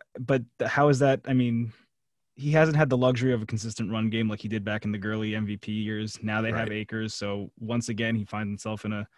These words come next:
Speaker 1: situation where he, he has a run game he can rely on. There's a lot of good quarterbacks, like, starter caliber quarterbacks in the N F L who don't have, or, you know, e-, every other year it's like, "Okay, well, who's gonna be, uh,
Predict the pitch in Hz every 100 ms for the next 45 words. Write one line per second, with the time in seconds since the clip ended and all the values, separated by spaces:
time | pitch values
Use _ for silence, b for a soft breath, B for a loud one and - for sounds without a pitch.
0 | b b b - 123 - 113 110 110 113
1 | 107 104 87 113 110 98 120 117 107 113
2 | 113 113 113 113 117 113 113 110 107 113
3 | 110 98 90 107 107 110 107 104 _ 113
4 | 120 123 - 127 123 123 123 120 - 101
5 | 101 - - 110 117 117 117 120 117 113
6 | 120 117 113 113 113 113 117 120 113 101
7 | 92 101 113 - - - - - 117 120
8 | 101 110 71 98 - 110 95 - b b
9 | b - 123 127 131 123 123 120 117 120
10 | 117 120 120 113 117 110 117 107 107 104
11 | 120 107 117 107 113 113 113 107